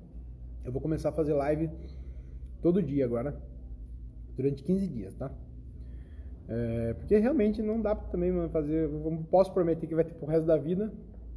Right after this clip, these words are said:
porque aí senão eu vou falhar e vou deixar de fazer, mas quinze dias eu consigo segurar o reggae e fazer todo dia a live. Eu vou escolher um horário melhor, eu fiz esse horário porque eu tô tranquilo agora,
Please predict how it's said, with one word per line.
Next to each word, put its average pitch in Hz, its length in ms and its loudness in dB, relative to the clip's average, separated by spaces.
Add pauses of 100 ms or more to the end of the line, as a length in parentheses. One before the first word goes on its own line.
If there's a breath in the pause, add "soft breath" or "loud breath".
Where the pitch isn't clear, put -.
(560)
porque - 200 -6
aí 143 100 2
senão 139 160 -2
eu 147 40 -2
vou 160 100 2
falhar 156 520 2
e 147 60 4
vou 127 140 -2
deixar 131 260 -4
de - 80 -12
fazer, 123 460 -4
mas 127 160 -6
quinze 160 240 -2
dias 143 200 0
eu 156 80 0
consigo 165 320 -4
segurar 143 300 2
o - 20 2
reggae 127 360 -2
e 156 40 -6
fazer 143 340 -4
todo 151 220 -4
dia 113 260 -6 (580 loud breath)
a 101 60 -6
live. 98 300 -4
Eu 127 60 0
vou 165 100 6
escolher 202 280 6
um 214 100 6
horário 175 300 6
melhor, 156 520 2
eu 180 80 -6
fiz 240 160 -2
esse 233 180 -4
horário 185 300 0
porque - 220 -6
eu 160 60 0
tô 170 120 -6
tranquilo 170 440 0
agora, 139 280 -2